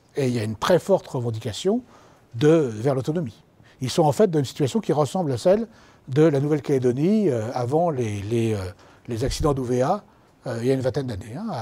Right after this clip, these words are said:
En Nouvelle-Calédonie, c'était également une, une, une colonie française, euh, pour le nickel,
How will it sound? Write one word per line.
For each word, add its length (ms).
En 80
Nouvelle-Calédonie, 640
c'était 160
également 280
une, 160
une, 380
une 80
colonie 220
française, 440
euh, 200
pour 160
le 60
nickel, 380